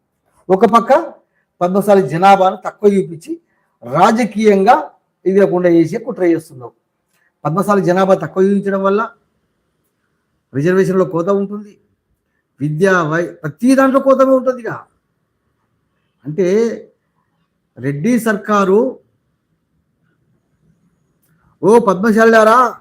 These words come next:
మీరు అదే, అదే విధిగా పద్మశాలు రాజ్యాధికారం అందుకోవాలి, అందుకోవాలంటున్నారు కదా,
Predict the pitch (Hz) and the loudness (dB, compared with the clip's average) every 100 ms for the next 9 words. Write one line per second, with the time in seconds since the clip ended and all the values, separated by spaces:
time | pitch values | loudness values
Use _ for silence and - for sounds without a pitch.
0 | _ _ _ _ _ _ _ _ 160 226 | _ _ _ _ _ _ _ _ 0 0
1 | 208 - - _ _ 123 147 151 247 262 | 0 -4 -20 _ _ -8 -2 4 6 6
2 | 254 254 247 185 180 233 233 226 185 180 | 4 2 0 -4 -6 -6 -2 -2 -2 -4
3 | 175 226 247 254 233 226 220 214 202 196 | -2 0 2 2 0 -2 -2 -8 -10 -6
4 | 202 196 196 190 175 202 240 240 233 220 | -2 0 2 0 -2 -8 -8 -2 0 0
5 | 202 196 190 170 202 285 | -4 -6 -6 -6 -4 -4